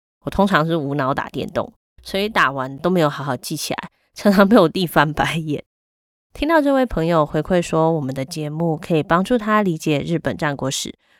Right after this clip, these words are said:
真是太好了！我们会继续努力的。上一集我们的信长成功上洛，赢得京城百姓的民心。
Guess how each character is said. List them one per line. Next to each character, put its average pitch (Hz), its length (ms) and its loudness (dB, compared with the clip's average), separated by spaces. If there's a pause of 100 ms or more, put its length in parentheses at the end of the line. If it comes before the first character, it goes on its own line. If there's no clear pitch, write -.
(100)
真 214 140 4
是 196 40 4
太 190 300 4
好 160 240 4
了！ - 380 -6 (260)
我 190 60 0
们 190 100 2
会 233 100 4
继 269 160 -4
续 247 180 -2
努 151 140 -2
力 240 160 -2
的。 - 200 -4 (1400)
上 349 320 0
一 311 40 0
集 165 380 -2
我 156 140 -2
们 147 100 -2
的 151 140 -2
信 190 240 -2
长 147 340 0
成 147 220 -4
功 180 200 0
上 196 320 -2
洛， 170 320 2 (260)
赢 151 200 -4
得 143 260 0
京 156 220 -2
城 139 260 -4
百 139 160 -4
姓 - 240 -2
的 151 120 0
民 143 260 -4
心。 202 400 -2